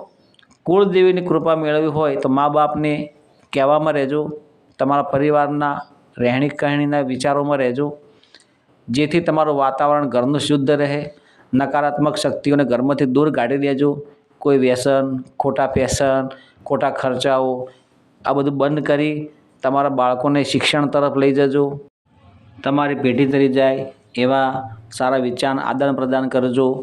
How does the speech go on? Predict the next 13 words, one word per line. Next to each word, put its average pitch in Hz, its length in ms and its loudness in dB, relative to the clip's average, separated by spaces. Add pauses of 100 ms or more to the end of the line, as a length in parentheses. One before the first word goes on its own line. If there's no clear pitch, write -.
(380)
અને 131 160 4
મા 131 160 4
ભગવતી, 120 540 0
મા 127 180 2
કુળદેવી 123 520 0
માનો 123 320 0 (440)
ભજન 127 320 0
કીર્તન 123 380 0
થાય, 120 340 -4 (380)
એમના 131 280 2
નામનો 123 400 -2 (500)
રટણ 127 320 0
થાય, 117 340 -4